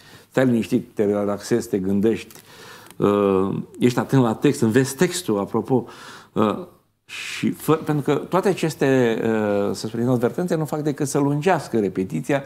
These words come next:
să crească nervozitatea câteodată, să crească oboseala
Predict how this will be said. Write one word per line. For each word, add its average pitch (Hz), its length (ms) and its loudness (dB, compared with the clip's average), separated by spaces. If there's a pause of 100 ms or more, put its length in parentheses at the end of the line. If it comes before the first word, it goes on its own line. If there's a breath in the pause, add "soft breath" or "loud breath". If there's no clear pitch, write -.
(400 loud breath)
să 135 400 2
crească 131 680 2
nervozitatea 110 720 0
câteodată, 131 680 0 (340 loud breath)
să 147 300 2
crească 160 380 0
oboseala 156 720 2